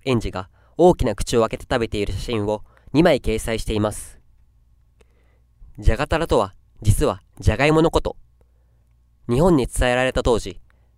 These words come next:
じゃがたらいもがなまってじゃがいもとなり、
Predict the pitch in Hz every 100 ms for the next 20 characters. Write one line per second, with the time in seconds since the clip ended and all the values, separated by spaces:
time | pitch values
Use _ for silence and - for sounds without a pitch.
0 | _ - 110 117 156 175 175 107 92 -
1 | _ _ - 107 110 117 - 95 90 -
2 | - 110 110 135 147 147 135 127